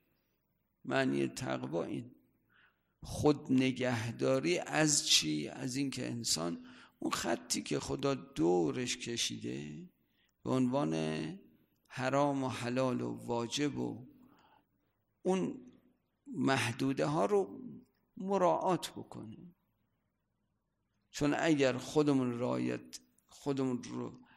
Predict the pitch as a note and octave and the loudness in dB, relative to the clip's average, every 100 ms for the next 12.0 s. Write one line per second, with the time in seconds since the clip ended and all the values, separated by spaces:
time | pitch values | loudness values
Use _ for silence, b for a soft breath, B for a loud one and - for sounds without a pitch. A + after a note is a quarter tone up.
0 | B B B _ C#3 C3 C#3 B2 C#3 C3+ | B B B _ 0 6 6 8 6 4
1 | D3+ D#3 E3+ F#3+ G3+ E3 C#3+ - - - | 2 2 2 0 0 2 2 2 2 2
2 | C#3+ F2 F2+ - - - B B B B | 2 2 2 0 -4 -12 B B B B
3 | B _ _ _ _ _ _ _ - C#3+ | B _ _ _ _ _ _ _ 2 4
4 | C3+ - C#3 C#3+ D#3 F3+ F3+ - - - | 4 2 4 6 6 4 2 -2 -8 -10
5 | - - - C3 - E3+ - - C3 A#2+ | -18 -6 2 6 6 6 4 4 0 -2
6 | A#2+ A#2+ - - D3 D#3 - B2+ D#3 D3 | -6 -6 -4 -2 0 -2 -2 -2 -2 0
7 | D3 D#3 D#3+ D#3+ - B B _ - D3+ | 0 2 0 -4 -12 B B _ 2 2
8 | C3 - C3 - D#3 - C#3+ D3+ C#3 B2 | 2 -2 0 0 0 0 0 0 0 0
9 | C#3+ B2+ A#2 B2 B2 D3 C#3+ C#3+ C#3+ C3+ | 0 0 0 -2 0 0 0 -2 -2 0
10 | D3+ D3 - - F#2+ - C#3 B2+ _ _ | 2 4 2 0 -10 -16 -20 -20 _ _
11 | _ _ _ _ - A2+ B2 A#2+ - - | _ _ _ _ -10 -8 -8 -10 -10 -10